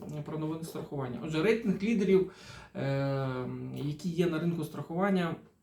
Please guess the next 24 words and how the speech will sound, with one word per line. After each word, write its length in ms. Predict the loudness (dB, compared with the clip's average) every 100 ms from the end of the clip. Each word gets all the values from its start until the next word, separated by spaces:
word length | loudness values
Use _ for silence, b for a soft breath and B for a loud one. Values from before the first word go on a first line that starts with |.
| _ -4
з 220 | 0 0
січня 380 | 2 2 4 2
по 160 | 4
липень 260 | 4 4 2
двадцять 340 | 0 -2 -4
п'ятого 340 | -8 -6 -2 -2
року. 240 | -2 -6 _ _ B B B B
Отже, 180 | 4 8
лідери 440 | 10 10 10 8
по 180 | 4 2
зборам, 420 | 8 10 10 10
які 220 | 4 4
найбільше 520 | 2 2 2 2 0
при-, 420 | -2 -2 -2 0 0
зібрали 440 | 0 2 2 2
коштів. 380 | 0 -2 -4 -12
Це 340 | -4 -2 0 -2 -12
страхова 400 | -2 0 6 6
група 420 | 8 8 8 6
тас, 340 | 0 0 -2 -8 -18 B B B B B B B B 2
АРКС, 640 | 4 4 0 -6 -6 -10 2
Інго, 400 | 4 8 10 10
Уніка, 560 | 10 6 2 2 0
Вусо. 520 | 0 0 -2 -4 -6